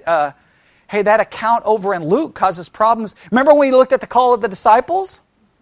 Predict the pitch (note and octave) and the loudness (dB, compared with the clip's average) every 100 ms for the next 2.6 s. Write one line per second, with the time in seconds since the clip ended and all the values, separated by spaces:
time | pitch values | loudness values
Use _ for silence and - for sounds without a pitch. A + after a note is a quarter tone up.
0 | _ _ _ B3 B3 A#3+ C4 - B3 F3 | _ _ _ 0 0 2 0 0 -2 0
1 | A#3+ F#4 G#4+ D4+ A#3+ A3+ G#3+ B3+ A3+ C#4 | 2 2 0 -8 -8 -8 -6 -6 -6 -4
2 | A4 G#4 - - - | -4 -4 -8 -20 -20